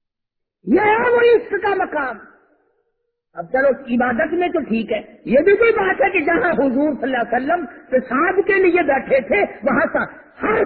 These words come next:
صحابی وہاں پیشاب آئے نہ آئے بیٹھتا ہے۔ دیکھنے والے نے پوچھا ابو ہریرہ رضی اللہ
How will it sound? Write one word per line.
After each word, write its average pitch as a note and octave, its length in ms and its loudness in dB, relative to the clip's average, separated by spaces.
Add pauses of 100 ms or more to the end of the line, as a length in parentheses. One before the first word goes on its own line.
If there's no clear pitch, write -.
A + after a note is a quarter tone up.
صحابی G4+ 420 2
وہاں A#4+ 300 2
پیشاب F4+ 500 0
آئے A#4+ 560 2
نہ G4+ 340 0
آئے F4 240 2 (320)
بیٹھتا F3+ 420 -8
ہے۔ G3+ 60 -16 (1400)
دیکھنے A#3 240 2
والے B3+ 260 2
نے C4+ 100 2
پوچھا G#3 500 -4 (240)
ابو B3 320 0
ہریرہ A#3 340 2
رضی A3+ 160 0
اللہ A#3+ 220 4